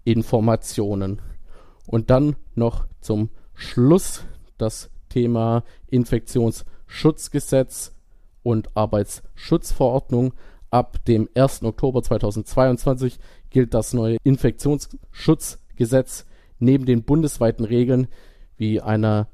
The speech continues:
F F P zwei Maskenpflicht in Luft- und Fernverkehr haben Bundesländer die Möglichkeit, weitere Maßnahmen anzuordnen, unter anderem die Maskenpflicht in öffentlich zugänglichen Innenräumen und Veranstaltungen. Das gilt auch für Gastronomie.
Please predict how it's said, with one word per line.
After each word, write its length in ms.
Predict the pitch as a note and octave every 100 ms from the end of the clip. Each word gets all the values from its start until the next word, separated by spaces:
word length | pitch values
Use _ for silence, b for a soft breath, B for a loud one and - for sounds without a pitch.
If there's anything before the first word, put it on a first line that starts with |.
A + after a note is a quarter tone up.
| -
F 140 | A#2+
F 120 | A#2+
P 160 | - A#2
zwei 280 | - A2 G#2
Maskenpflicht 680 | A#2+ C3+ - B2 - B2 -
in 160 | A#2 A2+
Luft- 220 | B2+ -
und 120 | A2+
Fernverkehr 760 | - C#3 C#3+ C#3+ - C3 A#2 C3 b b -
haben 380 | A2+ A2 A#2
Bundesländer 720 | G#2+ A#2 A#2 - G#2 G#2+ G#2 - b -
die 120 | A2+
Möglichkeit, 640 | A2+ A2 A2+ A#2 - G#2 G2
weitere 420 | A2 A#2 D3 C#3
Maßnahmen 460 | A#2 A#2+ B2 A2 G#2+
anzuordnen, 760 | - D3 - A#2 A2+ A#2 A2+ A2 b b b b
unter 280 | - C#3 B2
anderem 420 | A2+ A#2 G#2+ A2 A2+ -
die 80 | A2
Maskenpflicht 640 | A2 A2 - A2+ A2+ G#2+ -
in 160 | A#2 A2+
öffentlich 480 | A2 - G#2+ G#2+ -
zugänglichen 520 | A#2+ A2 G#2 G#2 A#2+
Innenräumen 560 | C#3 C#3 A#2 A2+ A2+ A2+ -
und 160 | A#2 A#2
Veranstaltungen. 840 | B2+ F#2 A2 - F#2+ G2 G#2 G2 G#2+ b b -
Das 220 | A2 -
gilt 340 | B2 B2+ -
auch 300 | A2 A2 - b b b
für 320 | - B2 A2+ - -
Gastronomie. 840 | A#2 A2+ - A2 G#2+ G#2 A2+ G#2+